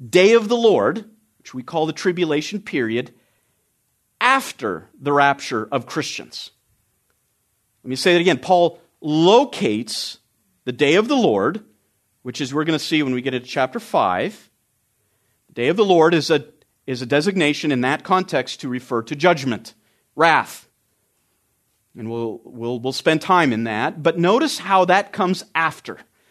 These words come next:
There's just a chronology here. Paul first describes the resurrection of the dead in Christ and the rapture of all, the dead and the living in Christ, to meet the Lord in the air.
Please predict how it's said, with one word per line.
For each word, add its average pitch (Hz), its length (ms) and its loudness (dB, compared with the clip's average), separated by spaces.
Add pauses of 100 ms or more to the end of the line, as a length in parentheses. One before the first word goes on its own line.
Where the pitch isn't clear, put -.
(340)
There's 117 100 -14
just 185 140 -6
a 226 40 -6
chronology 233 920 2
here. 113 220 -4
Paul 165 300 0
first - 600 -2
describes 170 1040 0 (920)
the 113 100 -8
resurrection 170 1000 0
of 131 140 -8
the 123 60 -2
dead 151 180 2
in 160 80 -2
Christ 127 560 0
and 135 340 -4 (260)
the 135 100 -2
rapture 143 800 0
of 131 220 0 (440)
all, 143 380 6
the 135 100 -4
dead 147 240 2
and 202 160 4
the 208 60 4
living 143 300 2
in 135 100 0
Christ, 120 560 -4
to 165 100 -6
meet 151 260 0
the 202 80 0
Lord 147 300 2
in 135 140 -2
the 127 220 -2
air. 170 460 0